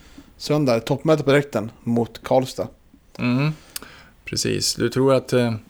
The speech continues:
Speaker 2: <clears throat> det är tro-, du tror att det är två, eh, blivande topplag som möter varann?
Speaker 1: Ja, vi kan ju prata upp, eh, vår tabelltippning här med Pontus så småningom. Han är lite sjuk nu, så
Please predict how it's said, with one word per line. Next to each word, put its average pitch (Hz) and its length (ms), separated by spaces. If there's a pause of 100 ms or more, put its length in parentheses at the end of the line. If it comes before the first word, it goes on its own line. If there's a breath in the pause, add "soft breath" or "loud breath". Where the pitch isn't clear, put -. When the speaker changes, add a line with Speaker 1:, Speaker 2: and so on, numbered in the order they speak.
Speaker 2:
<clears throat> 240 960
det 135 140
är 151 40
tro-, 147 300
du 131 140
tror 156 280
att 131 100
det 131 60
är - 20
två, 123 380
eh, 110 340
blivande 107 680
topplag 107 380
som 101 100
möter 92 200
varann? 85 200 (380 loud breath)
Speaker 1:
Ja, 139 460 (260)
vi 131 220
kan 139 180
ju 143 80
prata 147 360
upp, - 360
eh, 120 200
vår 113 160
tabelltippning 113 640
här 110 80
med 104 160
Pontus 113 420
så - 180
småningom. 98 420
Han 107 80
är 113 60
lite 120 120
sjuk - 420
nu, - 160
så - 260